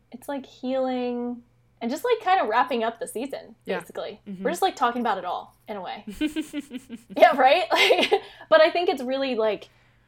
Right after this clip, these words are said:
Speaker 1: our journey in life and in business, in a
Speaker 2: Mm-hmm.
Speaker 1: way, of,
Speaker 2: Yeah.
Speaker 1: like, you know, when to kind of, some of the catalysts, some of the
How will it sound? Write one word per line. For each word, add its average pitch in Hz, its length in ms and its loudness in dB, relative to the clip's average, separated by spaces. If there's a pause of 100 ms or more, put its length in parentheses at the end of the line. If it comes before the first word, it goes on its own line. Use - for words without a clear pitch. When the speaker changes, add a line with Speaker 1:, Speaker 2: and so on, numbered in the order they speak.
(440)
Speaker 1:
our 233 320 2
journey 202 680 -8 (1300)
in 214 160 -4
life 196 240 -6
and 190 180 -12
in 175 120 -18
business, - 480 -18
in 185 80 -12
a 196 40 -10
Speaker 2:
Mm-hmm. 196 100 -12
Speaker 1:
way, - 280 -16 (340)
of, 202 140 -12
Speaker 2:
Yeah. 202 60 -8
Speaker 1:
like, 180 260 -14 (460)
you 226 80 -6
know, 190 200 -12
when 220 380 -10
to 220 100 -12
kind 208 280 -12
of, 196 120 -12 (2000)
some 254 180 -4
of 240 80 -2
the 220 60 -8
catalysts, 220 640 -8
some 220 160 -10
of 208 180 -14
the 202 380 -10